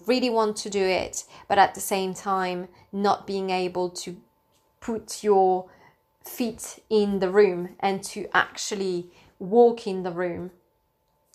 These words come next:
And later on, after all of this happened for a few months, and, you know, you just grow into it and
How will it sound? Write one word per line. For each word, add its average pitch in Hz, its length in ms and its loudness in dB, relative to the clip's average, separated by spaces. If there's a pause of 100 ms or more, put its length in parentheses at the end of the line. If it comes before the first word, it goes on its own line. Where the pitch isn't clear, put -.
(200)
And 208 500 4 (560)
later 233 580 4
on, 277 580 2
after 196 880 0
all 233 840 4
of 202 600 2
this 196 400 -2
happened 202 800 -4
for 208 260 0
a 254 80 0
few 233 340 -4
months, 208 560 0
and, 190 220 0
you 220 80 0
know, 190 240 0
you 190 180 -2
just 190 380 -6
grow 202 360 6
into 226 360 -2
it 208 300 0
and 190 220 -4